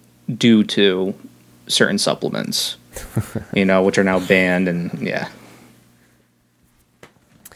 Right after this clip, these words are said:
Speaker 2: Yeah, I mean, I don't think there was a fighter I liked that was re-, oof, that was really a, uh, Cowboy looks tired. I don't think there was a, a fighter that I really, like, rooted for that was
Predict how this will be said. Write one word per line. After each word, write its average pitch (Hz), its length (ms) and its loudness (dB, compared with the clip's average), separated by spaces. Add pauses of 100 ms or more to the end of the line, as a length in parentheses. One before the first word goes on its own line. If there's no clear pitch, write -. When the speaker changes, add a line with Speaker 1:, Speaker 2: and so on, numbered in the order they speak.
(440)
Speaker 2:
Yeah, 131 360 0
I 120 80 0
mean, 123 180 2
I 123 80 2
don't 139 140 0
think 135 160 0
there 113 120 2
was 101 100 2
a 98 40 2
fighter 98 320 0
I 92 100 2
liked 92 340 0
that 85 180 -2
was 87 180 -4
re-, 90 140 -4
oof, 98 640 -2
that 95 180 -2
was 90 200 -2
really 92 340 2
a, 87 320 0
uh, 87 320 -2 (720)
Cowboy 80 300 0
looks - 140 -6
tired. 76 420 -2 (800)
I 95 80 0
don't 98 100 2
think 98 160 0
there 95 140 2
was 92 220 0
a, 90 400 0 (1160)
a - 80 -20
fighter 92 340 4
that 85 120 0
I 87 60 2
really, 85 340 0
like, 82 160 -4
rooted 87 300 -2
for 85 220 -2
that 82 200 -2
was 85 400 -4